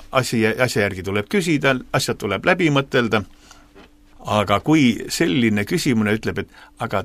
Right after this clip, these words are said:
tegelikult ega piibel vist ikka ei olegi päris ehtne, et võib-olla ta on ikkagi kusagilt maha kirjutatud mingitest vanadest ürikutest ja natuke sinna kusagile juudi traditsiooni ka juurde pandud, et ega see, kui me selle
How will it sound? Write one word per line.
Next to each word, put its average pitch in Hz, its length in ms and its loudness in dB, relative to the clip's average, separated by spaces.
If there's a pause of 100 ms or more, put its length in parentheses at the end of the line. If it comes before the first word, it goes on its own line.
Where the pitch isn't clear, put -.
tegelikult 113 560 -4
ega 90 160 -8
piibel 117 460 -4
vist - 180 -8
ikka 98 240 -8
ei 101 160 -4
olegi 92 320 -2
päris 98 320 -4
ehtne, 101 220 -4
et - 100 -14
võib-olla 127 400 -2
ta 101 140 -2
on 113 80 -2
ikkagi 92 340 -8
kusagilt 90 480 -6
maha 143 320 -4
kirjutatud 135 640 -4 (320)
mingitest 107 340 -2
vanadest 101 400 0
ürikutest 143 560 -2
ja 107 80 -2
natuke 117 400 -4
sinna 98 240 -10
kusagile 95 480 -4 (400)
juudi 139 240 0
traditsiooni 107 560 0
ka 147 80 2
juurde 160 320 4
pandud, 117 320 2
et - 160 -8 (240)
ega 110 160 0
see, 117 160 4 (500)
kui 123 140 0
me 113 140 0 (180)
selle 135 240 0